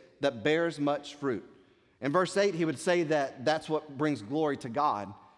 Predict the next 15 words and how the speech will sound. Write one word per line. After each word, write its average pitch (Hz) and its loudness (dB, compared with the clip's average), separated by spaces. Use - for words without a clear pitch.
is 123 -4
that 143 2
we 135 0
bear 123 0
much 113 -6
fruit. 98 -12
But 131 -4
then 214 2
he 233 0
says 202 -2
this, 156 -4
"For 156 2
apart 185 -2
from 208 -4
me, 117 -4